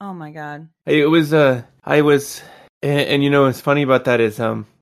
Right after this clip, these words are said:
Speaker 2: I started role-playing when I was, um, when I was eleven or twelve,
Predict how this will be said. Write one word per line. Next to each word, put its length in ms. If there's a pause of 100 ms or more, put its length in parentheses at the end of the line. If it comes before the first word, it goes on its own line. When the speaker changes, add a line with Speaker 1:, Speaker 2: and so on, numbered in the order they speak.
Speaker 2:
I 100
started 340
role-playing 680
when 120
I 100
was, 280
um, 360 (180)
when 140
I 40
was 120
eleven 300
or 100
twelve, 440